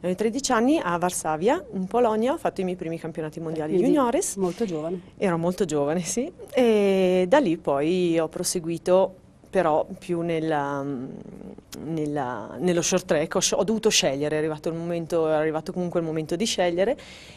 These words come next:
Speaker 1: e visto che qui da noi di, di piste da pista lunga non ce ne sono, ho optato per lo short track, anche se forse la pista lunga mi sarebbe piaciuta molto di più, pensando ai tempi.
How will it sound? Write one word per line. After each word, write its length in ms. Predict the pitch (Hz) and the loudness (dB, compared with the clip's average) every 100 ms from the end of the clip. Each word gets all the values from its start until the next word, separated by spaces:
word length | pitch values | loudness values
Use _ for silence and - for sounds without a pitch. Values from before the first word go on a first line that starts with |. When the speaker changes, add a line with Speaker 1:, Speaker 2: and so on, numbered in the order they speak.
| - | -2
Speaker 1:
e 120 | 165 | 0
visto 280 | 170 175 180 | 2 0 0
che 140 | 175 | -2
qui 180 | 160 165 | -4 -2
da 100 | 156 | 0
noi 360 | 160 156 156 147 | 0 0 0 -2
di, 400 | 143 135 135 139 135 143 - - | -4 -2 -4 -6 -8 -12 -16 -10
di 240 | 185 165 - | -8 -6 -2
piste 340 | 208 - 180 | 0 2 4
da 180 | 170 165 | 6 4
pista 260 | 180 175 175 | 2 0 0
lunga 240 | 170 156 | 2 0
non 140 | 160 160 | -2 -2
ce 140 | 185 | -2
ne 100 | 247 | -2
sono, 380 | - 160 139 151 | 0 -2 -2 -4
ho 440 | - - - - | -8 -16 -8 -2
optato 480 | 160 - 135 - 151 | 0 0 -2 0 -2
per 180 | 151 147 | 0 -2
lo 80 | 143 | -2
short 220 | 143 156 | -4 -4
track, 220 | 143 143 | -2 0
anche 260 | 220 247 254 | 0 -2 -4
se 320 | - 160 - - - | -2 0 -2 -6 -18
forse 320 | - 180 190 | -12 -6 -2
la 80 | 185 | -2
pista 260 | 185 - | -4 -6
lunga 220 | 180 165 165 | -4 -4 -6
mi 100 | 170 | -6
sarebbe 680 | - 160 156 151 123 - - | -4 -2 -2 -4 -4 -8 -14
piaciuta 400 | - 240 226 220 | -2 0 0 -4
molto 280 | 185 170 - | -4 -6 -10
di 120 | - | -12
più, 240 | - 147 120 - - | -10 -8 -10 -12 -4
pensando 600 | 208 196 202 202 214 208 | -2 0 2 2 4 4
ai 220 | 196 185 | 4 0
tempi. 580 | 190 165 151 151 170 143 | -2 -4 -4 -10 -12 -12